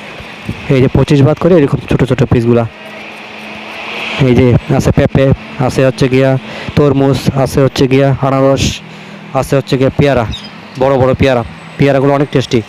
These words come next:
হুম, আর এই পাশে আছে ব্যানানা, সরি, সরি, এই যে ব্যানানা চল্লিশ বাত করে,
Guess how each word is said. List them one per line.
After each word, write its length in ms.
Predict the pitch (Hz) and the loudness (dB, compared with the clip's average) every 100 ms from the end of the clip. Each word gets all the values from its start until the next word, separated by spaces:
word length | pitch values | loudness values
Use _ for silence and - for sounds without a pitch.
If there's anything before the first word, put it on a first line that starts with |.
| - - - - - - - - - - - - - | -10 -20 -20 -20 -20 -20 -20 -20 -18 -18 -16 -16 0
হুম, 160 | 175 120 - - - - - - | 2 2 -4 -12 -10 -10 -10 -4
আর 120 | 127 | -2
এই 80 | 139 | 0
পাশে 180 | 143 156 | 0 0
আছে 140 | 139 | 0
ব্যানানা, 400 | 143 139 131 139 139 - - - - - - - - - - - - | 0 2 2 0 -4 -12 -18 -18 -18 -18 -18 -18 -18 -18 -16 -16 -6
সরি, 300 | 135 131 131 | 0 2 2
সরি, 340 | 127 139 135 131 - - - - - - - - - - | 0 2 2 0 -4 -16 -16 -16 -16 -18 -16 -16 -16 -4
এই 80 | 131 | 0
যে 80 | 127 | 0
ব্যানানা 380 | 135 135 135 139 | 0 0 0 0
চল্লিশ 260 | 147 135 | 2 4
বাত 140 | 135 131 | 2 0
করে, 240 | 139 139 | 2 2